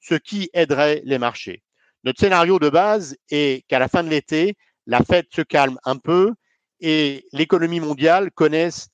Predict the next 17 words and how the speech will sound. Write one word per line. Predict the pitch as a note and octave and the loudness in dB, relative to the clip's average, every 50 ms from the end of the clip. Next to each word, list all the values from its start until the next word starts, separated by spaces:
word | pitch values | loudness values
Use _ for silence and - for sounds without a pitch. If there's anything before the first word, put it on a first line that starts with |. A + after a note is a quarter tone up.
| _ _ - | _ _ -8
un | C3 | -4
répit. | C3 D3+ D#3 C#3+ - - G#2+ F#2+ - _ _ _ _ _ _ _ _ _ _ _ - - E3+ | -2 -2 -2 -2 -6 -12 -16 -16 -18 _ _ _ _ _ _ _ _ _ _ _ -20 -18 -18
Ce | - - E3 | -4 -4 -4
ne | D3+ D3 | -4 -2
sera | - - E3+ D3+ C#3+ D#3+ F#3 G3 F#3 D#3+ - - _ _ E3+ _ _ | 0 2 2 4 4 2 2 2 0 -2 -6 -12 _ _ -20 _ _
que | - D3+ | -4 -4
temporaire. | C3+ - - F3 E3 C#3+ F3 D#3+ C3+ C3 A2+ F#2+ F2 - _ _ _ _ _ | -4 0 0 0 0 2 2 2 2 2 0 -2 -6 -10 _ _ _ _ _
À | - B2+ | -6 -6
terme, | - - E3 E3 F3+ F#3+ F3+ D#3 B2 - _ _ _ _ _ _ _ _ | -2 2 2 2 4 2 0 -4 -8 -14 _ _ _ _ _ _ _ _
un | - C3+ C#3 | -6 -2 -2
atterrissage | D#3 D3+ - E3 D#3 D3+ C#3+ - - D#3 C#3+ C3+ B2+ A#2+ G#2+ - G#2+ | -2 0 0 0 0 0 0 0 0 0 0 2 0 -2 -4 -4 -6
de | A2 A2 | -6 -2
fin | - E3+ D#3+ | 0 -2 -2
de | D#3 C3+ | -2 -4
cycle | - - D3 A#2+ - - - _ | -8 -12 -12 -12 -12 -18 -16 _
est | - A#2+ | -8 -8
probable | - - - C3 A#2 B2+ B2+ C#3+ D3 D#3 D3+ | -2 0 2 2 4 4 4 2 0 -2 -8